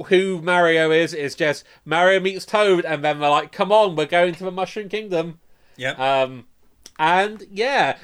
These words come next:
Speaker 1: it's just, um, all presented utterly without context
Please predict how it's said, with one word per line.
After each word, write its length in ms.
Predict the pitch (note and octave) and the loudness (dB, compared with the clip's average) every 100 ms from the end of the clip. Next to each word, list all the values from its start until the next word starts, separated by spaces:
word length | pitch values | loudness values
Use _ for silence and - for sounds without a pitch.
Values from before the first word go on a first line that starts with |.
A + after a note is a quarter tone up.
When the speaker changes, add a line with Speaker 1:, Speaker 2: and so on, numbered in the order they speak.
| F3 | -4
Speaker 1:
it's 160 | G3+ - | -2 0
just, 340 | B3+ - - - | -2 -2 -6 -2
um, 320 | F3+ G3 G3 | 0 0 -6
all 220 | - G3+ A3 | -4 -2 -2
presented 720 | - F#3 F#3 F#3+ F#3 C#3+ A#2 _ - - - | -6 -4 -4 -4 -4 -4 -6 _ -20 -14 -2
utterly 400 | E3 D#3+ F#3+ F#3+ | -2 0 -2 -2
without 400 | F3 F3 F3+ E3 | 0 2 0 -2
context 720 | - D3+ C#3+ D3+ C3+ - - | -6 -6 -2 0 0 -4 -20